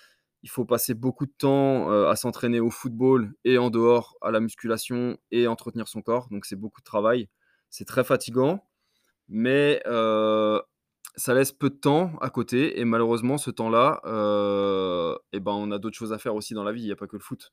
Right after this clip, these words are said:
Enfin, je dis malheureusement, mais c'est une auto-opportunité, on va dire. Et, euh, un autre conseil, c'est de, dix-sept ans, c'est de surtout pas lâcher les études. C'est de savoir concilier les deux, parce que c'est important d'avoir un diplôme. Une ca-, une carrière va pas être éternelle.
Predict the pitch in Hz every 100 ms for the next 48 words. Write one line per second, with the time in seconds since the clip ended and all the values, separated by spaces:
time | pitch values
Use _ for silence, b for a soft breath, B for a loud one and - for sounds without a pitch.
0 | _ - 101 98 110 110 110 110 123 120
1 | 107 - 104 101 98 - 92 117 104 117
2 | 110 107 - 117 127 101 98 98 - b
3 | b b b b 107 104 101 101 101 101
4 | 101 101 101 - - 120 120 - - 170
5 | 165 - 117 110 110 101 _ _ - 120
6 | - 139 156 170 165 131 110 110 131 -
7 | 131 139 127 - 120 120 117 131 101 _
8 | _ _ - 110 113 - 131 120 135 156
9 | 156 _ _ - 131 - 127 123 120 123
10 | 110 104 110 113 110 - 123 110 113 110
11 | 107 139 117 110 113 - 117 120 127 139
12 | 113 - 113 113 117 117 117